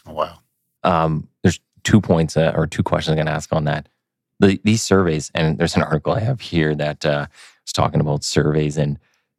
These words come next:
Speaker 2: where are these surveys sent? I live in Edmonton. I've never got a survey.
Speaker 1: Yeah.
Speaker 2: <laughs> Why do I never get a survey about policing?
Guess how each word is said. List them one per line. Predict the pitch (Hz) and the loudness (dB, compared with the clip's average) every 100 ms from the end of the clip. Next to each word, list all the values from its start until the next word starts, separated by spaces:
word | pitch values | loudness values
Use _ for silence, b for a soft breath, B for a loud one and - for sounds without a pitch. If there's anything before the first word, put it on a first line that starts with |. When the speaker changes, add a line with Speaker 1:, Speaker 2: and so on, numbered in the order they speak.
| _ _ _ _ | _ _ _ _
Speaker 2:
where | 90 90 113 | 2 4 4
are | 185 | 4
these | 156 104 | 2 0
surveys | 101 98 92 82 | 0 2 0 -2
sent? | - 85 76 - | -2 -2 -2 -2
I | 110 | 0
live | 113 104 | 2 0
in | 95 | 0
Edmonton. | 82 80 78 - 76 76 | -2 -4 -6 -8 -10 -6
I've | 90 104 85 | -4 -2 -2
never | 87 87 | -2 0
got | 85 85 | 0 -2
a | 78 | -2
survey. | - 80 78 71 71 _ _ _ | -2 0 0 -4 -10 _ _ _
Speaker 1:
Yeah. | 117 117 101 - | 4 6 6 2
Speaker 2:
<laughs> | 113 101 | 0 0
Why | 92 | 2
do | 101 107 | 2 0
I | 107 | 0
never | 98 98 | -2 -4
get | 95 92 | -2 -4
a | |
survey | 90 98 95 85 | -4 -2 -2 -2
about | 80 80 76 | -6 -8 -10
policing? | 82 82 82 76 | -10 -8 -8 -10